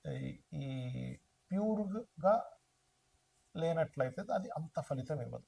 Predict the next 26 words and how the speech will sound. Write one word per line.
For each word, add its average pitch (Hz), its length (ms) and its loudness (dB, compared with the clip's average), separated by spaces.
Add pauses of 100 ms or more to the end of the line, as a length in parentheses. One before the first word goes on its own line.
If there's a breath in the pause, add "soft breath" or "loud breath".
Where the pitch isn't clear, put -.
(160)
ప్యూర్‌గా 185 380 2
ఉండాలి 120 320 0
ఎప్పుడు 131 220 -10
కూడా. 127 180 -10 (420 soft breath)
మనకి 151 260 2
any 180 200 4 (480)
ప్రోడక్ట్ 147 420 4
చూడండి, 139 340 -2 (580 loud breath)
అది 139 160 4
ప్యూర్‌గా 143 460 2
ఉందా 123 300 2
లేదా, 120 300 -4 (100)
అది - 160 -16
ఎంతవరకు 123 480 -6
బలం 110 320 -6
చూపిస్తుంది 120 640 -10 (180)
అని 139 120 -8
చూస్తూ - 360 -8
ఉంటాం 120 280 -6
కదా. 143 220 -6
ప్యూరిటీకి 165 640 -4 (500 soft breath)
ఎక్కువ 185 320 2 (100)
నాణ్యత, 151 500 2 (220)
ఎక్కువ - 300 -8
కాలం 135 360 2
మన్నడము, 127 400 -4